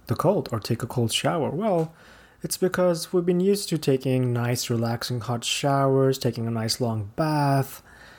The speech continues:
and there's nothing wrong with those. They're relaxing and there's, uh, you know, it's a good time.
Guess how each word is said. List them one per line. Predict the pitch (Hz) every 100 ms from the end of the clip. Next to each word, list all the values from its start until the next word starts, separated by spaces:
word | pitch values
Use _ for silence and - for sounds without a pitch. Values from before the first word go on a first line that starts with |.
| - - -
and | 147 147 151
there's | 208 262
nothing | 269 208 135
wrong | 127 123
with | 120 120
those. | 123 160
They're | - 143
relaxing | 127 120 113 113 - 135 156
and | 139 123
there's, | 113 - -
uh, | 113 113
you | 113
know, | 113 113
it's | 113
a | 120
good | 120 113
time. | 120 113 135 143